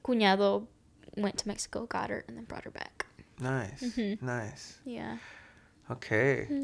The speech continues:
Speaker 1: know, she's
Speaker 2: If,
Speaker 1: Mexican.
Speaker 2: if you guys breed this little,
Speaker 1: Mexican, Mexican.
Speaker 2: if you breed this little, um, bully, I would love to get one.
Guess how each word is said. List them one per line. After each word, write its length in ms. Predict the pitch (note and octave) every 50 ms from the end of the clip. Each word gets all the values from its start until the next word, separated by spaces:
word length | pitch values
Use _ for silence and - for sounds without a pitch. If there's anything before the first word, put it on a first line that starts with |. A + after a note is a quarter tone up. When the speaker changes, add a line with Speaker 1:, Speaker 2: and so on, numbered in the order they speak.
| C4 B3
Speaker 1:
know, 280 | A#3+ A#3+ A#3+ B3 B3+ B3+ B3
she's 220 | - - A#3+ A#3+
Speaker 2:
If, 60 | A3+
Speaker 1:
Mexican. 360 | A3 - - - - - -
Speaker 2:
if 80 | C#3+ C3
you 60 | C3+ B2+
guys 180 | C3 C3 B2+
breed 300 | A#2+ - - B2 B2 B2
this 240 | A#2 A#2 A2 - -
little, 320 | A#2+ A#2+ A#2+ A#2+ A#2 A2+
Speaker 1:
Mexican, 160 | A2+ - - - - -
Mexican. 180 | - - -
Speaker 2:
if 80 | A#2+ B2+
you 100 | B2 B2 A#2+ C3 -
breed 420 | - B2+ B2 A#2+ B2 B2+ B2+ B2+ A#2
this 280 | A#2 A2+ G#2+ - -
little, 340 | - A2+ A2+ A2+ A2+ A2 G#2+ G#2+
um, 300 | G#2 G#2+ A#2+ - A#2+ - - _ _ _ _ _ _ - - -
bully, 500 | A#2+ A2+ A#2+ B2 A#2+ A2+ A2+ A2+ A#2+ C3 - -
I 100 | - A#2
would 120 | - - -
love 200 | - - - - - - _ - - -
to 100 | - - -
get 200 | - - - -
one. 220 | - - - -